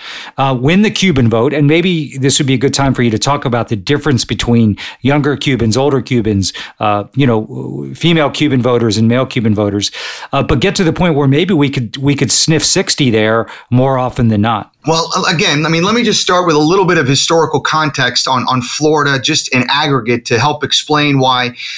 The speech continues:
Speaker 2: you know, the Republicans always seem to bedevil, uh, the Democrats here, in spite of the fact that we know how close the contests in Florida always are. I mean, even though we mostly lose these statewide contests,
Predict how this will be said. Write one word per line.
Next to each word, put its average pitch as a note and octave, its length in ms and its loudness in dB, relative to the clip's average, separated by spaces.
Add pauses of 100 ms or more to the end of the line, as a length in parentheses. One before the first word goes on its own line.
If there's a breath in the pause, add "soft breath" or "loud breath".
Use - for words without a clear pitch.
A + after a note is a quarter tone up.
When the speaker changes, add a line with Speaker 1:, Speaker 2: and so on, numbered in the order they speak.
(120)
Speaker 2:
you C#3+ 100 0
know, B2+ 180 4
the A#2+ 100 -2
Republicans C#3+ 560 0
always C#3+ 280 0
seem D3+ 320 0
to A#2+ 80 -2
bedevil, B2 680 -2 (420 soft breath)
uh, A2+ 280 0
the A2+ 100 -4
Democrats C#3 540 -2
here, A#2+ 180 0
in C#3+ 140 0
spite G#3 320 0
of B3 80 -2
the C#3+ 60 0
fact C3+ 400 -2
that C3 200 -2
we D3 140 2
know E3 220 2
how D3 160 -2
close F#3 500 -2
the - 80 -4
contests G#3+ 600 -2
in D3+ 100 -2
Florida E3 380 0
always E3+ 340 2
are. G3 220 2
I - 20 0
mean, B2 160 0
even F#3+ 160 2
though E3+ 120 2
we D3+ 260 2
mostly C#3+ 500 2
lose D#3+ 440 2
these C#3+ 240 2
statewide C3 420 0
contests, B2 680 -2